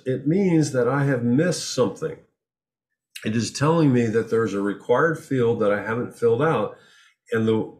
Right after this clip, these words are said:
when I go and look, I'm like, "Okay, where it is?" So you can see right there's one highlighted in red on the outside and then yellow. And then I have one right here, red and red. So I didn't fill either one of those out. So are you a current V S O member? Nope, they're not.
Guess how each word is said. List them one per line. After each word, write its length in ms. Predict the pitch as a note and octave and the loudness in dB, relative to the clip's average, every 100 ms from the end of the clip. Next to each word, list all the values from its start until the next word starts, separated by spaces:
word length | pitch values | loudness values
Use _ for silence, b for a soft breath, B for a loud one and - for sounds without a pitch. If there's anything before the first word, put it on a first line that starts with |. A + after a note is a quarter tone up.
| _ | _
when 160 | G#2+ A2 | -2 0
I 80 | |
go 200 | G#2 C#3+ | 2 2
and 120 | B2+ C#3 | 4 4
look, 180 | E3 A2 | 2 0
I'm 60 | |
like, 160 | G2+ F#2+ | -6 -6
"Okay, 180 | G2 A2 | -4 0
where 260 | A2 A2 | 2 2
it 100 | C#3 | 2
is?" 100 | A#2+ | 0
So 80 | - | 0
you 120 | G#2 | -4
can 120 | A2 A2+ | -4 -8
see 260 | - E3 | -4 -2
right 280 | A#2 A2+ D3+ | 2 2 2
there's 500 | D3+ D#3 E3 E3+ D3 | 2 4 4 0 -6
one 500 | A2+ A2 G2+ D#3 F3 - _ _ _ - | -2 2 2 2 -2 -10 _ _ _ -8
highlighted 520 | G2 A2+ A#2 B2 C3+ B2+ | -2 0 2 2 2 0
in 160 | A2+ | 2
red 160 | A#2 B2 | 4 4
on 120 | A#2+ | 4
the 140 | A#2 | 4
outside 400 | A#2 A#2+ B2+ A#2+ | 4 2 2 2
and 140 | A2+ G#2 | 2 0
then 160 | G2+ | 0
yellow. 560 | G#2 D#3 D3 A2+ A2 - B B B - | 2 2 4 2 0 -6 B B B -4
And 100 | A2+ | 2
then 120 | A#2 | 2
I 80 | A2+ | 2
have 240 | A2+ G#2+ | 0 0
one 160 | A2+ G#2+ | 0 2
right 240 | G#2 F#2+ | 0 -2
here, 320 | - E3+ B2+ | -4 -2 0
red 240 | G#2 G#2+ G#2 | 0 0 0
and 180 | G2+ G2+ | 0 2
red. 240 | G#2 E2+ | 2 0
So 120 | - | -2
I 40 | F#2+ | -2
didn't 180 | A2 | -2
fill 480 | G#2 - A2 G2 - G2+ | -4 -2 0 0 -4 -4
either 320 | G#2+ G#2 G2+ | -2 0 -2
one 200 | G2+ F#2+ | -2 -2
of 80 | F2+ | -2
those 260 | F2 E2+ | -4 -6
out. 240 | E2+ - - b b b b b | -6 -6 -12 b b b b b
So 420 | - G#2 - - G2 | 0 0 0 -4 -2
are 80 | |
you 140 | G#2+ A2+ | 0 0
a 60 | |
current 360 | A2 - C3+ A2+ | -4 -2 -2 0
V 120 | C3+ | 0
S 140 | C#3 D#3 | 0 2
O 140 | D3 | 2
member? 480 | D3 D3 D3 C#3+ - | 4 4 2 0 0
Nope, 300 | B2 - - | 0 0 -2
they're 140 | A2+ A2 | -2 0
not. 400 | C3 D3+ C3+ - | 0 0 0 -2